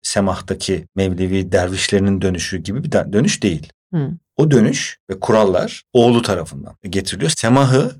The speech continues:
Speaker 1: şu anda detaya girmeyelim. Çünkü zaten ayrıca anlatacağız.
Speaker 2: Evet, bu arada hemen bahsedelim. Podcast'imiz boyunca bahsettiğimiz bazı önemli kavramları Muhteşem Kavramlar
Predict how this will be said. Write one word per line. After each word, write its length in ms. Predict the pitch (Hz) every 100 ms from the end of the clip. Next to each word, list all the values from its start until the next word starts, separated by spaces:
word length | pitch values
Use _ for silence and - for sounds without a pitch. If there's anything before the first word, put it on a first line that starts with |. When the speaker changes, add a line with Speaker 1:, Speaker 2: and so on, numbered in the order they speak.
| _
Speaker 1:
şu 200 | - -
anda 500 | 120 113 110 110 107 - 107
detaya 300 | 107 110 104
girmeyelim. 720 | 101 110 104 85 78 - - -
Çünkü 260 | 107 104
zaten 280 | 101 113 107 -
ayrıca 340 | 107 107 107
anlatacağız. 600 | 85 82 80 98 220 - - _ _
Speaker 2:
Evet, 320 | 214 214 - -
bu 80 | 185
arada 320 | 180 180 190
hemen 320 | 185 185 185
bahsedelim. 640 | 165 165 165 180 180 220 330 _
Podcast'imiz 680 | 220 208 208 180 - 208 208
boyunca 540 | 180 170 165 170 208 - _ -
bahsettiğimiz 640 | 175 208 202 202 190 196 - 185
bazı 260 | 202 208
önemli 380 | 196 185 180 202
kavramları 800 | 190 160 151 151 156 - 269 - _ -
Muhteşem 520 | 208 208 202 220 214
Kavramlar 840 | 208 180 160 160 160 151 160 -